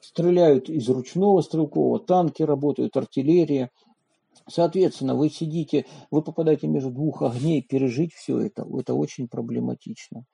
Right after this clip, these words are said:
Соответственно, вывод. Мирному населению во время штурма лучше показаться подальше от населенного пункта штурмуемого. А если вы все равно застряли в этом населенном пункте,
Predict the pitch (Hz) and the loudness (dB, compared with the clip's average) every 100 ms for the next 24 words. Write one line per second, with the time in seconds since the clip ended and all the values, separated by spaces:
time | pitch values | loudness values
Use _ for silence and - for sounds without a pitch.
0 | _ - - - 143 - - 185 180 165 | _ -20 -20 -18 -16 -14 0 2 2 2
1 | 139 - 143 135 151 131 120 117 - _ | 0 0 -2 2 4 4 2 -4 -12 _
2 | - 165 156 156 151 147 - 170 180 147 | -2 2 2 2 0 -2 -2 0 2 2
3 | 131 131 135 131 123 - 127 120 123 143 | 2 2 2 0 -2 -2 -2 -2 -4 -6
4 | 151 - 143 143 139 - 143 131 135 - | -8 -8 -4 -4 -4 -4 0 2 2 0
5 | 117 - 120 - 127 123 117 - 127 113 | -6 -6 -8 -6 -2 0 0 -2 -4 -4
6 | - 107 - 127 123 156 143 113 113 - | -6 -8 -4 -2 2 4 4 2 -2 -8
7 | - - - - 139 160 190 165 156 147 | -14 -18 -14 0 2 4 4 4 2 0
8 | 131 - 151 151 160 139 113 135 - 143 | 0 0 2 2 2 0 2 0 -2 0
9 | 143 120 110 110 123 - 107 117 - 120 | 2 2 0 -2 -2 -4 -8 -10 -8 -6
10 | 120 113 107 104 160 175 170 - 127 | -4 -4 -6 -8 -6 -6 -6 -12 -18